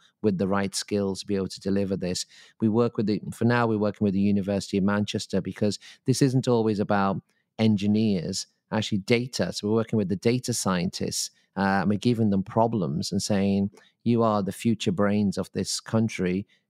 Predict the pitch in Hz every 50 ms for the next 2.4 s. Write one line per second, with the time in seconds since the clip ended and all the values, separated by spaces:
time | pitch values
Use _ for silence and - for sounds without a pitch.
0 | _ - 110 120 123 123 107 110 98 - - 110 107 104 101 95 92 87 104 -
1 | - 117 110 110 107 98 104 104 104 98 - - 104 - - 117 113 127 143 139
2 | 127 101 92 - - 98 95 98